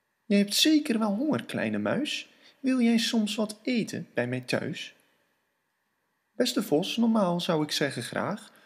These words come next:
maar ik eet bij de Gruffalo vandaag." "De Gruffalo, die ken ik niet." "Oh nee?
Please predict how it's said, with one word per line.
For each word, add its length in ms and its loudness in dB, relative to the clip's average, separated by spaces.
maar 180 -2
ik 180 -4
eet 260 -2
bij 140 -2
de 80 -4
Gruffalo 480 -4
vandaag." 520 -6
"De 160 2
Gruffalo, 680 0
die 200 0
ken 180 0
ik 160 -2
niet." 360 -4
"Oh 140 4
nee? 400 2